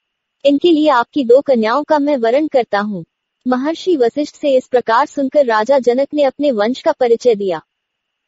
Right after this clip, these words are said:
प्राचीन काल में निमि नामक एक राजा हुए, उनके मिथि नामक पुत्र हुआ और मिथि के पुत्र का नाम जनक हुआ। ये हमारे कुल में प्रथम जनक हुए हैं।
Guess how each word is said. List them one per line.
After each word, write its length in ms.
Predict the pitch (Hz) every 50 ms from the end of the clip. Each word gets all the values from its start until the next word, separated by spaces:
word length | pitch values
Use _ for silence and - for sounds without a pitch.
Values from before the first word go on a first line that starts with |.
| _ _ _ _ _ _ _ _ _ _ _ _ _ _ _ _ _ _ _ _ _ _ _ _ _ _ _ _ _ _ _ _
प्राचीन 440 | - 269 269 277 - 330 339 349 285
काल 280 | - 277 254 269 285
में 120 | 294 320 311
निमि 280 | 269 247 247 277 294
नामक 360 | 277 254 233 240 269 285 - 277
एक 200 | 285 277 - 233
राजा 320 | 226 226 233 233 247 247
हुए, 320 | 233 226 220 202 180 160 - _ _ _ _ _ _ -
उनके 260 | 285 285 - 349 339
मिथि 300 | 285 247 240 - 320 330
नामक 340 | 311 262 240 233 262 302 302 - -
पुत्र 260 | 262 240 - 269 254
हुआ 260 | 254 254 254 269 277
और 160 | 294 302 294
मिथि 300 | 262 240 233 - - 320
के 160 | - - 277
पुत्र 380 | - - 233 220 - _ - 170 - _ _ _ _ _ _
का 120 | 285 294 269
नाम 300 | 240 226 247 302 320 277
जनक 320 | 262 262 269 302 302 -
हुआ। 320 | - 262 240 208 175 160 - _ _ _ -
ये 180 | 262 277 320 330
हमारे 440 | 277 254 233 220 220 240 285 330 311
कुल 200 | - 311 302 294
में 140 | 311 302
प्रथम 420 | - - 233 220 - 302 311 302 254
जनक 320 | - 220 240 269 294 -
हुए 240 | - 262 233 214 214
हैं। 220 | 214 214 180 165